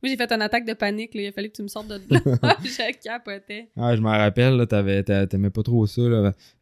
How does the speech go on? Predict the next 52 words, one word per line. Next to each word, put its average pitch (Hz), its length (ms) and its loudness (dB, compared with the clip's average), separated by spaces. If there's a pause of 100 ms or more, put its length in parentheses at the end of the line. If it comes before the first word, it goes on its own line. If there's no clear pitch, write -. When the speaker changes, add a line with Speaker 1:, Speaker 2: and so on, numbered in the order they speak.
Speaker 2:
Parce 101 160 -4
qu'avec 110 260 0
le 113 160 4
lit 123 260 2
dans 117 300 2
Sprinter, 123 720 0
t-, - 80 -20
ça, - 240 -4
c'est - 120 -16
quand 110 100 -2
même 139 100 -2
assez 135 200 -4
haut. 143 80 -2
Je - 60 -12
pense 175 120 -6
que - 60 -10
t'as 113 80 -2
six - 200 -8
pieds 131 200 0
trois 156 460 -2
entre 131 180 -6
le, 123 240 0
le 120 140 -2
plan-, 123 360 -2
le 113 100 0
plafond 120 520 -4
puis 131 140 -6
le 110 160 -2
plancher. 107 520 -2 (360)
Sauf 110 220 -4
qu'avec 110 320 0
les 120 140 4
Speaker 1:
Ah, 120 200 4
j'a-, 123 120 2
Speaker 2:
motos, 160 160 4
Speaker 1:
j'avais 214 200 -2
six - 240 -12
pouces, 226 340 -10
je - 40 -18
pense. 190 360 -14 (140)
<laughs> 381 120 -4
Speaker 2:
avec 127 300 2
les 135 100 2
Speaker 1:
Non, 135 60 2
mais 135 120 6
Speaker 2:
motos, 156 160 2
Speaker 1:
pour 175 100 0
Speaker 2:
quand 143 140 0
Speaker 1:
vrai. 101 120 -8
Speaker 2:
tu - 40 -10
descends 131 400 0
le, 120 640 0